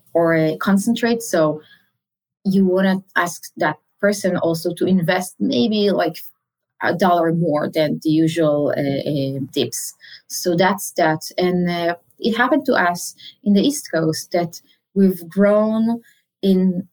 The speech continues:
a lot of natural stores, and then came a big, a big store and say, "Hey, like, let's talk." And we spoke with them, and,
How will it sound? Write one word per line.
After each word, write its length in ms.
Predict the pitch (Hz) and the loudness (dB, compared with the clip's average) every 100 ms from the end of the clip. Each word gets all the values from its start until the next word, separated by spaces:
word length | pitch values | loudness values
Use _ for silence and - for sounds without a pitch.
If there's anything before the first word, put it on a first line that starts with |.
| _ - | _ 0
a 80 | |
lot 200 | 196 196 | 2 4
of 100 | 202 | 2
natural 420 | 196 190 190 196 196 | 2 2 2 0 0
stores, 720 | - - 165 165 165 - - _ _ - | -2 -4 -2 0 -2 -6 -16 _ _ -2
and 180 | 190 202 | 2 4
then 200 | 233 233 | 2 0
came 320 | 208 196 190 | 2 4 2
a 40 | |
big, 320 | 175 180 180 - _ | 2 0 -2 -8 _
a 60 | 185 | -2
big 200 | 185 196 | 2 0
store 540 | 190 - 175 165 165 165 | -2 -2 0 2 -2 -4
and 140 | 180 165 | -6 -6
say, 340 | - 175 - 208 | -2 -2 -2 0
"Hey, 400 | 196 196 185 180 180 | 2 2 2 0 0
like, 240 | 170 160 - - - _ _ _ 190 | -2 -2 -6 -20 -20 _ _ _ -4
let's 240 | 190 190 | -4 -4
talk." 380 | - 185 - - - _ - - _ - | -2 -2 -2 -8 -20 _ -20 -20 _ -4
And 560 | 175 165 160 160 165 - | 0 2 2 0 -2 -4
we 140 | 180 | -6
spoke 360 | 175 - 202 196 | -8 -2 0 2
with 140 | 208 | 2
them, 320 | 190 175 170 180 - | 2 0 0 -4 -2
and, 340 | 208 208 202 | 0 2 0